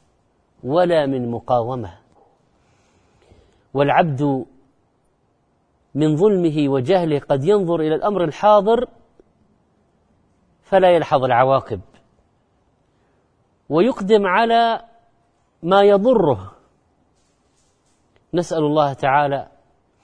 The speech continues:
أن يوفقنا لطاعته، وأن يجنبنا معصيته، وأن يعيننا على البر والتقوى. إنها فعلًا آية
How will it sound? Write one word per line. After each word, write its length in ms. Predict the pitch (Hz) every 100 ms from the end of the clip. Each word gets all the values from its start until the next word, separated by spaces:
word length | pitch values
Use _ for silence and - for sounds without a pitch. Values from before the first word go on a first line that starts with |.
| _ _ _ -
أن 100 | 165
يوفقنا 760 | 165 151 143 - - - 135 127
لطاعته، 600 | 117 - 123 120 - 95 - _ _ _ _ _ _ _ -
وأن 320 | 147 170 180
يجنبنا 800 | 165 143 151 165 226 185 151 135
معصيته، 720 | 123 113 - 180 127 - 87 - _ _ _ _ _ _ _ -
وأن 320 | 160 175 180
يعيننا 840 | 180 180 226 233 196 170 156 131 - _ _ _ -
على 260 | 139 185 185
البر 760 | 151 165 170 156 156 143 131 - -
والتقوى. 800 | 160 - - 180 170 170 160 - _ _ _ _ _ _ _ _ _ -
إنها 480 | 175 165 151 139 135
فعلًا 640 | - 135 131 135 123 120 - _ _ _ _ _ _ _ -
آية 380 | 165 160 147